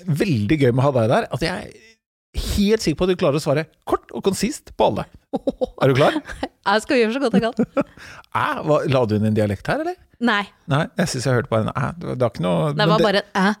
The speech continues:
Speaker 1: Ja,
Speaker 2: Et
Speaker 1: for det
Speaker 2: pauseord.
Speaker 1: <laughs> Første spørsmål er, hvor har du vokst opp?
Speaker 2: Jeg er født i Porsgrunn, vokst opp i Slemmestad, og de siste femogtyve årene har jeg bodd på Nøtterøy.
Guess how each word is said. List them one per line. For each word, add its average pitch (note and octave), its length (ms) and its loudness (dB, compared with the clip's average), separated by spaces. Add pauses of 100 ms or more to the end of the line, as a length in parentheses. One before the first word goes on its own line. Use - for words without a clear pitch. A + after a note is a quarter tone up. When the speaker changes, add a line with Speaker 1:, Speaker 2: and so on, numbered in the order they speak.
(280)
Speaker 1:
Ja, D#3+ 160 2
Speaker 2:
Et G#3+ 80 2
Speaker 1:
for F#3 80 2
det F3+ 120 4 (120)
Speaker 2:
pauseord. F#3 480 2 (420)
Speaker 1:
<laughs> - 440 -6
Første G3 260 4
spørsmål F3 320 2
er, E3 240 2
hvor C#3+ 140 6
har G3 80 6
du A3+ 40 0
vokst - 220 0
opp? - 160 -2 (540)
Speaker 2:
Jeg C4 80 2
er D4+ 100 -2
født - 320 -2
i E4+ 80 2
Porsgrunn, D#4 480 0 (240)
vokst C#4 320 -2
opp B3 180 0
i A#3+ 160 0
Slemmestad, C4+ 680 0 (400)
og C4 160 2
de C#4 80 -12
siste C4+ 340 0
femogtyve A#3 540 0
årene G3+ 160 2
har G#3+ 80 0
jeg G3 80 -4
bodd F3 160 -4
på G#3 160 4
Nøtterøy. - 340 0